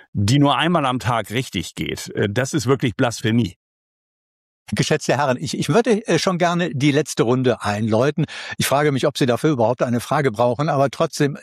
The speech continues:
Speaker 2: vielleicht einen Ausblick auf zwanzig sechsundzwanzig. Wo sehen wir denn da späte Wirkungstreffer bei den I P Os, Japan, China oder eher Europa?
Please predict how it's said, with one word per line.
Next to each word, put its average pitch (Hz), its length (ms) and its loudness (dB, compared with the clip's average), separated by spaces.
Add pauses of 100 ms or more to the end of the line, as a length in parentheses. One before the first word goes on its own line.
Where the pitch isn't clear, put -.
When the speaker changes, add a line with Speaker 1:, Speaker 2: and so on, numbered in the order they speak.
(140)
Speaker 2:
vielleicht - 460 -2
einen 151 160 0
Ausblick 139 640 0
auf 120 160 -4
zwanzig 123 320 -2
sechsundzwanzig. 120 800 -2
Wo 127 140 2
sehen 135 260 2
wir 143 180 2
denn 123 220 2
da 123 240 2 (400)
späte 131 640 -2
Wirkungstreffer 117 840 0
bei 107 160 -2
den 123 240 -2
I 139 120 0
P - 280 -2
Os, 151 480 0
Japan, 131 640 0
China 139 560 0
oder 120 220 -2
eher 123 280 0
Europa? 117 600 0